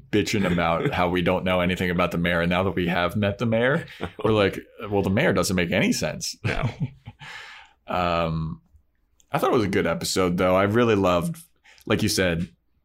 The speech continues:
Speaker 1: Joyce, Giles, and Snyder having the time of their lives in this episode.
Speaker 2: Yeah.
Speaker 1: It was so fun. Um,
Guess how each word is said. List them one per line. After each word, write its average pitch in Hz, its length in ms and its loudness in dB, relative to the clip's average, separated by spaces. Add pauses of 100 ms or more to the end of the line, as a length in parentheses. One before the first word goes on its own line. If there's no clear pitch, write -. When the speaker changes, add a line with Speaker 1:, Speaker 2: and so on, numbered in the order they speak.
(260)
Speaker 1:
Joyce, 98 800 2
Giles, 90 680 2
and 87 180 0
Snyder 87 720 0 (420)
having 95 280 0
the 90 60 -2
time 82 260 0
of 82 40 0
their 80 120 0
lives 80 400 -2
in 82 100 -2
this 78 160 -4
episode. 76 300 -2
Speaker 2:
Yeah. 85 60 0
Speaker 1:
It 87 40 0
was 85 120 -4
so 82 300 -2
fun. 82 440 -2 (680)
Um, 80 760 0